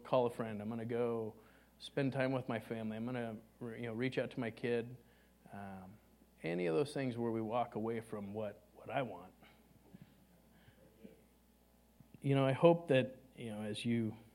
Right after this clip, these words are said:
as you go, that, you know, you start to feel that war of, of the flesh versus the Spirit. And, uh, sometimes it's, it's not really fun. <laughs> Uh, you're like, "Ah."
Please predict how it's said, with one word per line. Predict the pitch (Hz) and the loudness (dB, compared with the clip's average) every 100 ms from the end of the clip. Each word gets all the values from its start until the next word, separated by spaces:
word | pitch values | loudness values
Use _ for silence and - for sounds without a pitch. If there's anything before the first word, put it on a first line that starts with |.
| - - - - - 120 | -20 -20 -20 -20 -16 -8
as | |
you | 110 | -4
go, | 113 110 | -2 -2
that, | 110 107 - | -2 -6 -8
you | 104 | -12
know, | 98 | -8
you | 107 120 - | -8 -8 -12
start | - 127 123 | -8 -6 -6
to | 104 90 - - - - - - - - - - - - | -8 -10 -18 -20 -16 -16 -16 -20 -20 -20 -20 -20 -20 -16
feel | - 131 123 | -2 0 0
that | 101 95 - | -2 -6 -6
war | 110 113 107 | -4 -2 -2
of, | 98 95 | -6 -8
of | 101 95 - - - - | -10 -10 -14 -20 -18 -14
the | |
flesh | - 110 101 - 107 | -10 -8 -8 -8 -10
versus | 95 - 90 | -10 -10 -16
the | 95 | -16
Spirit. | - 98 87 90 - - - - | -12 -10 -10 -12 -18 -20 -20 -14
And, | 95 92 87 85 85 - - - _ - - | -12 -12 -12 -14 -18 -20 -20 -20 _ -20 -18
uh, | - - - 110 - - - - - - - - - | -16 -16 -18 -20 -20 -20 -20 -20 -20 -20 -20 -20 -16
sometimes | - 127 127 95 | -8 -4 -4 -4
it's, | 95 - 107 | -14 -12 -12
it's | - | -10
not | 107 101 | -10 -8
really | 95 - | -10 -10
fun. | 208 85 85 - - 214 | -14 -12 -16 -10 -2 -2
<laughs> | - - - 147 - | -2 -20 -20 -18 -12
Uh, | 104 95 101 | -10 -8 -8
you're | 101 | -8
like, | 98 - - | -8 -10 -10
"Ah." | 107 | -8